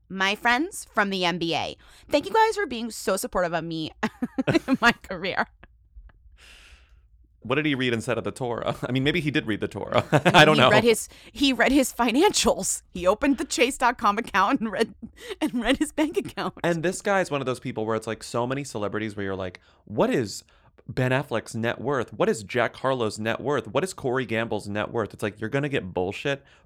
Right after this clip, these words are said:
Speaker 2: but this is literally, like, a finance guy. So when you search for his net worth, you literally get a story about him on Forbes, and you know for a fact that he's worth eleven billion dollars. Like,
Speaker 1: He's huge.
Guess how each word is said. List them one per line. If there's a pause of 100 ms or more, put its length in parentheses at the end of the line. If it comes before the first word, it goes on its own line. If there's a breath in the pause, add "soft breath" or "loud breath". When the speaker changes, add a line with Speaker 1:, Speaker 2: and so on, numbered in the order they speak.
Speaker 2:
but
this
is
literally,
like,
a
finance
guy.
So
when
you
search
for
his
net
worth,
you
literally
get
a
story
about
him
on
Forbes,
and
you
know
for
a
fact
that
he's
worth
eleven
billion
dollars.
Like,
Speaker 1:
He's
huge.